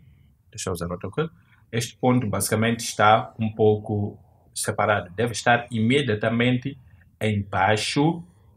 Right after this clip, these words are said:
aqui desse traço vertical, porque esse traço vertical de fato representa a letra ba ou a letra ta no início ou no meio da escrita.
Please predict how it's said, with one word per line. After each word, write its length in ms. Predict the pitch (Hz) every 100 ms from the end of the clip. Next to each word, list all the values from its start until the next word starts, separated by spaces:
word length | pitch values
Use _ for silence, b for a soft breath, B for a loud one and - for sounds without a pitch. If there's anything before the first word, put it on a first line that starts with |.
| _ _ _ _ _ _ _ -
aqui 200 | 107 120
desse 280 | 101 110 -
traço 360 | 113 113 - 98
vertical, 500 | 92 95 104 95 90
porque 240 | 104 107
esse 260 | 110 139 -
traço 300 | 123 123 98
vertical 380 | 98 - 113
de 80 | 107
fato 340 | - 110 104 117
representa 460 | 107 101 101 104
a 20 | 107
letra 280 | 110 110
ba 520 | 90 85 95 117 160 B B B
ou 200 | 107 110
a 60 | 101
letra 320 | 104 107 98
ta 420 | - 104 123 127 -
no 160 | 98 101
início 460 | 104 117 120 - 104
ou 240 | 107 110
no 200 | 107 98
meio 300 | 101 104 107
da 340 | 98 92 101 -
escrita. 460 | - - 87 85